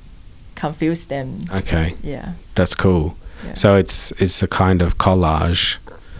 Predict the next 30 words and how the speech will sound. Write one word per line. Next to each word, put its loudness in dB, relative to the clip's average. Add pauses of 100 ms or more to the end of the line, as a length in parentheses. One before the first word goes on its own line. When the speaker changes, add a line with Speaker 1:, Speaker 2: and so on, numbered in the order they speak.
(160)
Speaker 2:
where 2
Speaker 1:
Yeah. 0
Speaker 2:
there 0
are 0 (120)
different -2
things -2
overlapping 0
rather -2 (100)
than -2
a, 0
Speaker 1:
Yes. -4 (360)
Speaker 2:
a, 0
yeah, 0
Speaker 1:
It's, -8
uh, -2 (180)
Speaker 2:
okay. 0
Speaker 1:
for 0 (640)
choreography, -2 (200)
<laughs> 4
the, 6
this, 4 (840)
Speaker 2:
Yeah, 8
Speaker 1:
this 4
Speaker 2:
that's 6
the, 6
Speaker 1:
collage. 4
Speaker 2:
exactly, 6
the 2
choreographer's 4
job 2